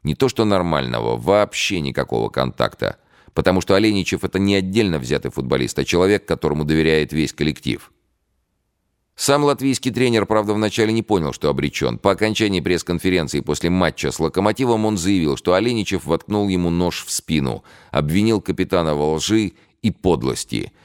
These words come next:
Правда, конкретизировать свои декларации Александр Петрович не захотел, фактов обмана не привёл. И на тему интервью Аленичева ещё долго публично не высказывался.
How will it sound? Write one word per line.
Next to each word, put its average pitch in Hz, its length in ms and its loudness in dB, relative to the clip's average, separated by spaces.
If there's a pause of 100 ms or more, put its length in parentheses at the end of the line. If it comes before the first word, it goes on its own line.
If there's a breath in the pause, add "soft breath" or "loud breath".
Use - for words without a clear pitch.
(140 soft breath)
Правда, 92 260 2
конкретизировать 98 920 2
свои 78 240 0
декларации 76 580 0
Александр 87 400 -2
Петрович 101 480 0
не 92 100 0
захотел, 80 520 -2
фактов - 420 -2
обмана 87 380 2
не 69 120 -2
привёл. 69 520 0 (340 loud breath)
И 98 80 2
на 113 140 4
тему 139 340 0
интервью 127 540 2
Аленичева 82 580 0
ещё 90 320 0
долго 127 480 2
публично 85 540 -4
не 78 140 -2
высказывался. 62 840 -4